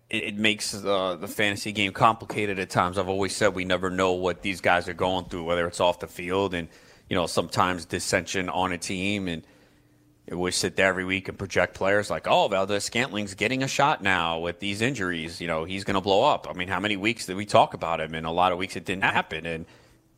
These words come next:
we didn't know these details. <laughs> You know, these are things that we just don't have the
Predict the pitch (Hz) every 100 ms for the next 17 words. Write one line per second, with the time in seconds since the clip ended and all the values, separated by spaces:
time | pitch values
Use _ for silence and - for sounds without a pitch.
0 | _ - 107 156 117 107 113 104 101 101
1 | 101 - 98 147 175 110 98 - 80 87
2 | 147 - _ - 107 123 113 113 113 110
3 | 117 117 113 110 104 107 104 101 107 101
4 | 98 - 104 95 92 98 95 92 -